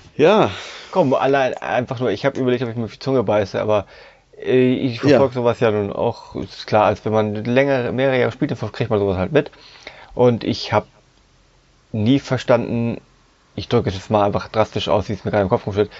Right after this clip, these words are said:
Speaker 2: dass da Menschen so Drama draus machen. Auch so, ich meine, ich höre Geschichten, so wenn dann Wolfenstein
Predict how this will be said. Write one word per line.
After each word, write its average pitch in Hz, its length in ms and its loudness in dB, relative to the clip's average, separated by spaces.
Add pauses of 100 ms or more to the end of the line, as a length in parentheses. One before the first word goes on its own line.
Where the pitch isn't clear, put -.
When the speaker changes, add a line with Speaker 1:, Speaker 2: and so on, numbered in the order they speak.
(200)
Speaker 2:
dass - 160 -8
da 117 160 4
Menschen 110 340 0
so 104 220 0 (460)
Drama 110 440 2
draus 98 300 0
machen. 92 340 -2 (1300)
Auch 123 200 2
so, 110 300 -4
ich 117 280 -2
meine, 131 140 2
ich 120 120 -2
höre 135 180 4
Geschichten, 127 400 -4
so 110 160 -2
wenn 117 80 2
dann 113 160 0
Wolfenstein 120 520 2